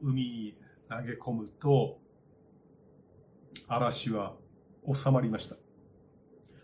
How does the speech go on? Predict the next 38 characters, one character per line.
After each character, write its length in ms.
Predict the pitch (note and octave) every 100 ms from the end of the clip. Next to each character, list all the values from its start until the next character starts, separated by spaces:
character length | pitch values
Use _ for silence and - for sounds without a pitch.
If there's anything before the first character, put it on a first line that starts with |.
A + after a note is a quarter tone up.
| - - - - - - -
こ 140 | -
の 160 | F#3+ G3+
こ 140 | G3+
と 320 | - F3+ E3 D3+
を 80 |
通 280 | C#3 E3 C#3
し 60 | -
て 140 | B2
水 380 | - - F3+ E3
夫 480 | C3+ C3+ B2+ A#2+ A#2
た 180 | - A#2
ち 240 | - G#2+
は、 300 | A2 A2 G2+ - - - - - - - -
ヨ 200 | C3+ G#3+
ナ 180 | A#3 G#3
が 200 | G3 E3+
語 340 | - D#3+ -
っ 160 | D#3+ - - -
た 300 | - G#2 F2+ - - - - - - - - - - -
海 400 | F3 F#3 D#3+ -
と 280 | G#2 - - - - - - - - G2+
陸 440 | G2+ D#3 C3+ -
と 120 | -
を 380 | D#3+ D3+ E3 C#3+ -
作 340 | - - C#3
ら 120 | B2+
れ 140 | A#2 G#2 - -
た 280 | G#2 F2+ - - - - - - - - - -
神 260 | - C3+ C3
様 280 | - A#2 G#2+
の 140 | G#2+
力 440 | G2+ - - B2 A#2
を 220 | G2 E2 F2
認 320 | G#2 B2+ - D#3+
め 160 | E3
ざ 220 | D3 D3
る 180 | C#3+ C3+
を 340 | B2+ B2+ A2